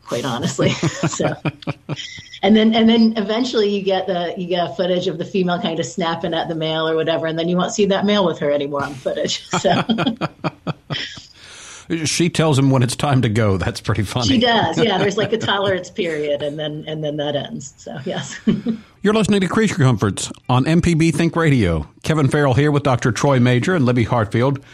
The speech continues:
Speaker 2: Our guest for the hour is Doctor Dana Morin from Mississippi State University. Uh, now, now, Doctor Major, I assume that you've never gotten a black bear in the clinic, but have, do you ever have any, uh, bear encounters that you would tell us about?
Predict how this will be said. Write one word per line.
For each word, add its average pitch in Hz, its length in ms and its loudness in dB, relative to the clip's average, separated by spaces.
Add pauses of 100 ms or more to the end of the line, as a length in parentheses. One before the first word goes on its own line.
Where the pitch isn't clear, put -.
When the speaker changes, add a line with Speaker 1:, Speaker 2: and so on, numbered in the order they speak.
(140)
Speaker 2:
Our 107 100 2
guest 156 200 0
for 143 80 -2
the 135 140 2
hour 143 180 2
is 135 80 0
Doctor 135 260 0
Dana 131 240 2
Morin 98 320 2
from 107 200 0
Mississippi 113 440 0
State 104 280 0
University. 92 600 -2 (340)
Uh, - 60 -4
now, 160 140 2
now, 165 180 0
Doctor 180 300 0
Major, 160 260 2
I 135 60 4
assume 156 300 4
that 139 180 4
you've 135 100 4
never 139 240 4
gotten 123 260 2
a 113 60 4
black 117 300 2
bear 113 180 4
in 139 240 2
the 104 100 4
clinic, 117 440 0
but 117 120 4
have, 117 360 2
do 113 60 2
you 131 60 6
ever 143 160 4
have 139 200 4
any, 135 280 6
uh, 120 60 6
bear 127 300 4
encounters 147 460 4
that 139 180 2
you 131 60 4
would 127 120 4
tell 139 200 2
us 143 100 0
about? 147 320 2